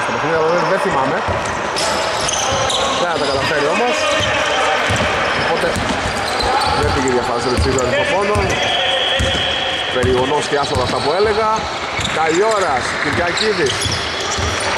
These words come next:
Καλιόρα, Καλιόρας. Που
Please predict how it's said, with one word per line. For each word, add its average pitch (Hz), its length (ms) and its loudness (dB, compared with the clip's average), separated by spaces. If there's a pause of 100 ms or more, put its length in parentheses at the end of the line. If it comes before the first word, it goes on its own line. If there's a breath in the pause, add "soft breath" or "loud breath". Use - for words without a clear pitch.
(340)
Καλιόρα, 185 420 2 (680)
Καλιόρας. 208 520 2 (1400)
Που 185 80 4